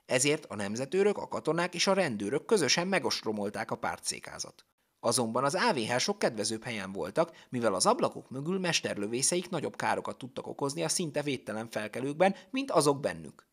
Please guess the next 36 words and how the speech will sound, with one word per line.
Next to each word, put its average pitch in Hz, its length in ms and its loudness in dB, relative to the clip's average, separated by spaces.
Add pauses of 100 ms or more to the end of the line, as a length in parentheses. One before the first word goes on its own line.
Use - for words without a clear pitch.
(160)
Nagyon 294 300 2
sok - 220 -4
halott 180 320 4
és 190 100 2
sebesült 123 460 2
terült 113 320 -2
el 110 100 -6
a 110 40 -6
pártszékház 107 640 -6
előtt, 196 300 2 (180)
így 294 140 -2
mentők 127 420 0
érkeztek 131 460 0
megsegítésükre. 107 920 -4 (440)
Viszont 127 400 4
az 160 100 6
A 180 160 10
V 139 40 6
H-sok 143 420 6
őket 107 240 2
sem 104 180 0
kímélték, 170 640 0
és - 140 4
agyonlőtték 135 640 6
a 135 60 4
mentősöket 101 600 -4
is. - 280 -8 (220)
Végül 131 520 2
egy 127 160 -4
hosszas 175 360 4
ostrom 123 340 -4
után 120 460 -4
a - 80 -10
székházat 143 640 2
védő 120 360 -2
parancsnok, 95 560 -2